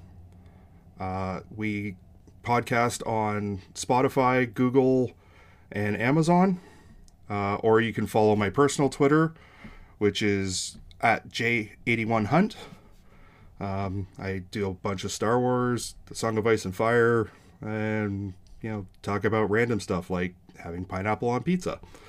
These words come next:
Those are probably the best ways to get a hold of me.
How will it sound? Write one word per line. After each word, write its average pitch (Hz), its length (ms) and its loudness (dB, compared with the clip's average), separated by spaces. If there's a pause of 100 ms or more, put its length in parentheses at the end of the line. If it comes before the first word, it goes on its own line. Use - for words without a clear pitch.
(960)
Those 135 240 4
are 151 60 2
probably 147 260 8
the 117 100 4
best 110 300 2
ways 101 200 6
to 101 80 -8
get 95 120 -2
a 90 60 -2
hold 82 240 -6
of - 60 -12
me. 92 160 -10